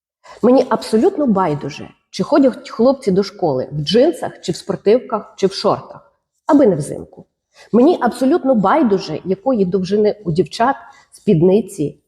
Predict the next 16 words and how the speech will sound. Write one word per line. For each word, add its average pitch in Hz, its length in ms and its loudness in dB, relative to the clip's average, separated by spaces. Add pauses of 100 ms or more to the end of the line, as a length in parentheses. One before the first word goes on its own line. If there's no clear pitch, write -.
нігті, 180 600 -2 (180)
вії. 151 520 -2 (720)
Повірте, 247 500 2 (180)
це - 260 -6
абсолютно 262 600 -2
не 214 100 4
впливає 208 680 0 (120)
на 202 320 2 (520)
вміння 220 440 4
їх 190 320 0
вчитися - 680 -2 (600)
і 226 140 4
на 220 380 2
якість 254 500 -2 (100)
засвоєння 208 760 2
матеріалу. 170 680 -2